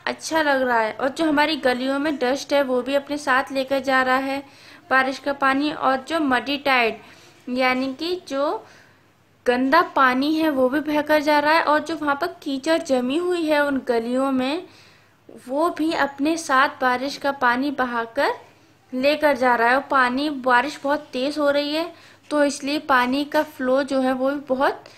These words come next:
तेज़ है, बहुत तेज़ी से पानी गलियों से निकलकर बाहर जा रहा है। "Like a river down the gutter roars the rain, the welcome rain", यानी कि वो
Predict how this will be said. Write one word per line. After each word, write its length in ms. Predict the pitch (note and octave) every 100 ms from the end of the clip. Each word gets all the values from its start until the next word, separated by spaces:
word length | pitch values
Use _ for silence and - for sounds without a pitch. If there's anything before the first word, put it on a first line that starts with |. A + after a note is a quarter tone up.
| - _ -
तेज़ 320 | B3+ C4 B3+
है, 80 | A#3+
बहुत 240 | A#3+ C4+ D4+ -
तेज़ी 380 | C4 B3 B3 D4
से 200 | D4 D4+ E4+
पानी 320 | C#4 B3 B3 C#4+
गलियों 420 | C4+ A#3+ B3 B3
से 260 | B3+ E4+ C5+ - _ _ _
निकलकर 600 | A#3 A#3+ C4 C4 C#4 G4+ A4+
बाहर 340 | B3 B3 C4 C4
जा 180 | B3 A3+
रहा 160 | G#3+ G#3+
है। 260 | G#3+ G#3+ - - - _ _ A3+
"Like 480 | A3 A#3+ C4 D#4 - - _ _ _ _
a 140 | C#4
river 400 | A#3+ A#3+ A3 B3+ C#4
down 300 | B3 A#3 A#3+
the 120 | A#3+ D4
gutter 320 | B3 A#3 C4 B3
roars 400 | A3 G#3+ C4+ D4+ - - - _ -
the 80 | B3 A3
rain, 400 | G#3+ A3+ B3 D4 E4 C4+
the 80 | B3 A3+
welcome 460 | A#3+ A#3 D#4 D#4+ B3+
rain", 260 | A3 G#3 G#3 - - - - B3
यानी 180 | C4 C4
कि 160 | E4+
वो 140 | D#4